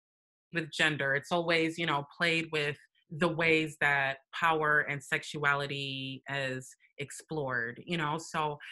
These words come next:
I think in particularly the liberation of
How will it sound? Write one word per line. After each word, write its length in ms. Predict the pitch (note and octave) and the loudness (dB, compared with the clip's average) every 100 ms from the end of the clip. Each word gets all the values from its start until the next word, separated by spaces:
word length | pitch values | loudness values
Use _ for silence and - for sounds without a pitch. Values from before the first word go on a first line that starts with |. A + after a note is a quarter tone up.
| - - - | -14 -4 2
I 80 | F#3+ | 2
think 280 | F#3+ F#3 | 4 4
in 280 | F#3 E3+ E3+ - | 4 0 -2 -4
particularly 1160 | G3+ A3 G#3+ G#3+ F#3+ F#3 F3+ E3+ D#3+ D#3 D3+ - - C#3+ D#3+ | -4 -4 -2 2 4 4 2 -4 -4 -6 -10 -20 -20 -12 -4
the 80 | |
liberation 760 | F3 E3 D#3 D3 C#3+ - F3 E3+ | -2 0 2 2 0 -2 -2 -2
of 100 | D3 | -6